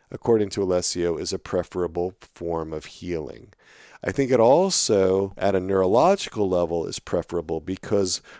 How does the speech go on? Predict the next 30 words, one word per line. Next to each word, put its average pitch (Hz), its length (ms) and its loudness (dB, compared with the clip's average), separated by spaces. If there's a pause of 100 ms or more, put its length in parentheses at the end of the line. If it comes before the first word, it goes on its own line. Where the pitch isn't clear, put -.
(120)
what 101 300 4
I 117 60 6
think 113 220 -6
is - 60 -4
going 101 320 0
on 147 340 2
here, 71 420 -8
he, 90 400 -14
Alessio 113 420 2
doesn't 90 240 -2
get 82 140 -2
into 90 260 -4
this 76 260 -6
on, 71 280 -12 (360)
in 82 120 -10
his 80 120 -4
website, 90 480 -2
but 90 140 -4
what 95 100 0
I 98 40 0
think 135 180 -6
is - 80 -6
going 98 260 -2
on 120 220 2
is 98 140 -4
that 90 160 -2
we're 104 160 0
actually 123 560 0
correcting 101 1040 -2 (580)
the 104 580 -4